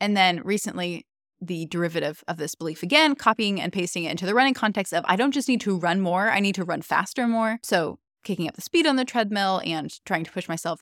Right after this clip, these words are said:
to go longer at that faster speed. All of those things, it was just a good and important reminder to me, thanks to these resolutions and the growth that I have had over this past year and what it has looked like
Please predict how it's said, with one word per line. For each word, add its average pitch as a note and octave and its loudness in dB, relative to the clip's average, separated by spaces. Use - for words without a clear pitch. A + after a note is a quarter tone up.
to A3 0
go F3 2
longer E3 0
at E3 -4
that - -2
faster - -2
speed. C4+ 4
All D#4+ 8
of D4 2
those G#3+ 4
things, E3+ -2
it F3 -2
was F#3 0
just - -4
a G3+ 2
good G3 4
and F#3 0
important E3+ -4
reminder E3+ -2
to F#3 -4
me, F3+ -2
thanks F3+ -4
to E3+ -4
these E3 -8
resolutions C#4+ 0
and F3 0
the E3+ -4
growth E3 -6
that E3+ 0
I E3 2
have E3 -4
had F3 2
over F3+ -2
this E3 -6
past - -6
year A#3+ 0
and E3 -4
what E3+ 2
it F3 -2
has E3+ -4
looked E3 -6
like B3 0